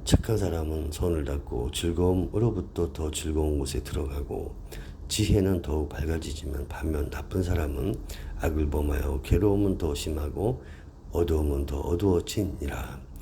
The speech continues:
그 누가 이 이치를 잘 알고 있는가? 다만 홀로 부처님만이 알고 계실 뿐이다. 가르쳐 여러 보이나 믿는 사람은 적고 생사는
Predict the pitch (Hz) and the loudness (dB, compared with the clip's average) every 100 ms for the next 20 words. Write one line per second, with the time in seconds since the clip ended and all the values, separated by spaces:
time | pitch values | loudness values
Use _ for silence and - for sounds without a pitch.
0 | - - - - - 110 76 76 71 80 | -12 -12 -14 -2 2 4 4 2 2 0
1 | 76 - - - 104 - 80 - 76 80 | 2 0 0 0 0 0 -2 -2 -4 2
2 | 98 - - 76 71 71 69 65 69 - | 2 0 -8 -6 -4 -2 -4 -6 -10 -12
3 | - - - - - 69 67 71 78 69 | -12 -10 -10 -12 -8 -2 0 2 2 2
4 | 71 - - 101 90 82 82 87 - 76 | 2 2 4 4 4 2 -2 -4 -2 -2
5 | 73 71 78 - - - - - - - | -2 -2 -4 -6 -4 -4 -4 -4 -6 -6
6 | - - - - - 85 98 - 90 78 | -8 -8 -8 -6 2 4 4 2 2 2
7 | 78 82 - 78 73 71 71 69 73 78 | 4 2 2 0 2 0 0 -2 0 2
8 | 98 87 82 80 78 69 65 - 85 104 | 2 4 2 2 -2 -2 -6 -8 -6 -6
9 | 127 - - - - - 117 98 92 87 | -6 -10 -14 -10 -4 2 4 4 4 2
10 | 73 | 0